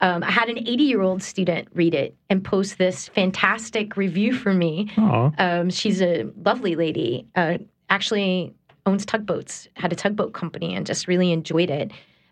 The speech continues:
Speaker 1: The choir director at one of the churches I work for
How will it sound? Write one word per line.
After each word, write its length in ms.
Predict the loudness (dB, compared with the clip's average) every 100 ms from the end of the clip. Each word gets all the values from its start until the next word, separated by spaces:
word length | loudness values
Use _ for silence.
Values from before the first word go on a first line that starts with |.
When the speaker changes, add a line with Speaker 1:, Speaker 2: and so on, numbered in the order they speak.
| _ _ 0
Speaker 1:
The 260 | 2 2 2
choir 300 | 2 2 2
director 600 | 0 -2 0 0 0 -2 -2
at 80 |
one 100 | 0
of 60 | 0
the 60 | 0
churches 340 | -2 -2 -2
I 100 | -2
work 180 | -4 -10
for 420 | -10 -6 -6 -8